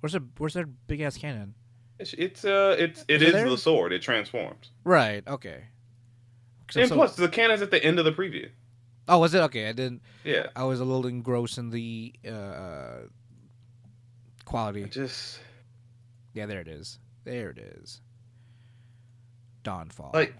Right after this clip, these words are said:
Speaker 2: in the, the, the reason why she's called Black Rock Shooter is 'cause it's a literal, when she's not firing laser beams out of her cannon, she's shooting these black
Speaker 1: <laughs>
Speaker 2: rocks.
Speaker 1: Yeah.
Speaker 2: Like, that's
Speaker 1: It's sort of an pun in and of itself.
Speaker 2: Yeah.
Speaker 1: Um, but, yeah.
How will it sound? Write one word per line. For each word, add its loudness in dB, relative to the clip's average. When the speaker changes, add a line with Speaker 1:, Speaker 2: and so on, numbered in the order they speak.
Speaker 2:
in -4
the, 2
the, -4
the -10
reason 0
why 6
she's -8
called 4
Black 2
Rock 2
Shooter -4
is -6
'cause -8
it's -8
a -6
literal, 2
when 0
she's -2
not 4
firing 4
laser 4
beams -2
out 4
of 0
her -2
cannon, 0
she's -8
shooting -4
these -6
black 0
Speaker 1:
<laughs> -
Speaker 2:
rocks. -2
Speaker 1:
Yeah. -4
Speaker 2:
Like, 2
that's 0
Speaker 1:
It's -12
sort 8
of 4
an 4
pun 2
in 2
and -4
of -4
itself. -6
Speaker 2:
Yeah. 2
Speaker 1:
Um, -16
but, -8
yeah. -8